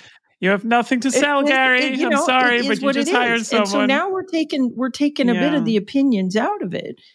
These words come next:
Speaker 2: and building up from,
Speaker 1: Yeah.
Speaker 2: you know, look, at the end of the day, we're selling to companies and they have choices in how to solve this problem.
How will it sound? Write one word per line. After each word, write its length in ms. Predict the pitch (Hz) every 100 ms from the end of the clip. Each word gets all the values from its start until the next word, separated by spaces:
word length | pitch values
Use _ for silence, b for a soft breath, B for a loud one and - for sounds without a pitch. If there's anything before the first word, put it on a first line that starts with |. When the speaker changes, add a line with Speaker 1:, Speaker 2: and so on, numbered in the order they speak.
| b
Speaker 2:
and 220 | - 226 202
building 340 | 262 294 254
up 180 | 285 302
from, 540 | - 247 220 220 208 214 _
Speaker 1:
Yeah. 180 | 170 151
Speaker 2:
you 80 | 226
know, 120 | 214
look, 260 | 220 453 466
at 140 | 196
the 100 | 208
end 140 | 247 294
of 80 |
the 60 | 285
day, 280 | 311 415 233 254 _ _ -
we're 280 | 202 320 339 - _ _
selling 460 | - - 240 330 349
to 60 |
companies 760 | 339 349 415 240 185 175 220 - _
and 100 | 202
they 160 | 202 277
have 240 | 311 294
choices 720 | 294 349 359 - 170 220 277 - -
in 120 | 208
how 100 | 220
to 80 | 240
solve 280 | - 233
this 140 | 226 233
problem. 360 | - - 185